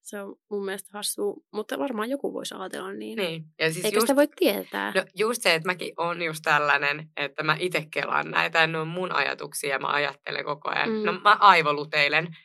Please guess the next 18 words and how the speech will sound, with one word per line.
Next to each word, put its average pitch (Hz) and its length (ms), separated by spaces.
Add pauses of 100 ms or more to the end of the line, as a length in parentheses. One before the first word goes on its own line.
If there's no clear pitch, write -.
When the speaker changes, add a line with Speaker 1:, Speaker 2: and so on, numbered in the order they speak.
(240)
Speaker 2:
ja 156 100
Speaker 1:
Mm. - 60
Speaker 2:
niinku 156 180
yritän 160 340 (760)
just, 175 160
että 175 120
kun 202 80
eihän 196 140
mä 226 140
pääse 254 300
muiden 156 440
pään - 240
sisään, 170 540
Speaker 1:
Niin. 220 360
Speaker 2:
vaikka 220 180
koi-, 165 360
kaiken 196 380
ko-, 247 300